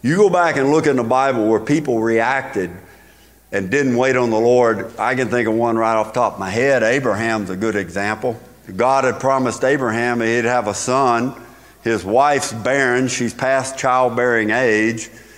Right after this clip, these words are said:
So is Abraham to a certain extent, 'cause it says he was dead too. And what does Abraham do? He says, "I got a good plan. Won't you bring my housemaid in here and we'll have a baby with her?"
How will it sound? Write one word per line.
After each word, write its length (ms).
So 300
is 80
Abraham 680
to 260
a 200
certain 360
extent, 560
'cause 160
it 80
says 320
he 140
was 220
dead 440
too. 480
And 140
what 140
does 120
Abraham 560
do? 260
He 160
says, 220
"I 160
got 180
a 80
good 300
plan. 400
Won't 280
you 80
bring 380
my 180
housemaid 680
in 180
here 300
and 120
we'll 200
have 240
a 40
baby 400
with 200
her?" 220